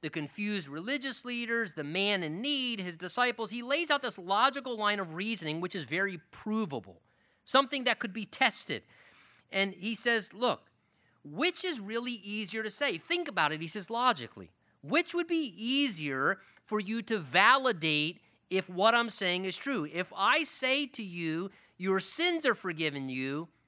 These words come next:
there's no outward proof of that. We can't see inside of someone else's heart like God can to know, are their sins forgiven or not? You can't visually see that." But Jesus said, "Or would it be easier,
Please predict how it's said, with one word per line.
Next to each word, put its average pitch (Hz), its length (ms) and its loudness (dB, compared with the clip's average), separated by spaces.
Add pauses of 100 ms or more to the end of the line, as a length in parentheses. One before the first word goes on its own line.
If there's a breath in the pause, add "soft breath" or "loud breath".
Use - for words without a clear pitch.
(400)
there's 226 180 4
no 285 220 6
outward 226 460 4
proof 294 380 2
of 107 200 -4
that. 85 340 -10 (380)
We 294 200 4
can't 320 340 2
see 285 300 2
inside 240 480 6
of 220 100 4
someone 214 340 4
else's 185 280 2
heart 240 340 6
like 175 220 4
God 240 320 6
can 185 220 -2
to 180 80 0
know, 190 420 4 (480 soft breath)
are 147 160 4
their 151 140 4
sins 175 360 4
forgiven 220 460 6
or 240 100 6
not? 269 480 6
You 175 120 -6
can't 233 260 4
visually 220 560 4
see 302 340 2
that." 127 240 4 (420 loud breath)
But 202 140 6
Jesus 247 540 2
said, 233 600 4
"Or 247 240 2
would 247 200 0
it 262 160 -2
be 247 60 0
easier, 226 920 2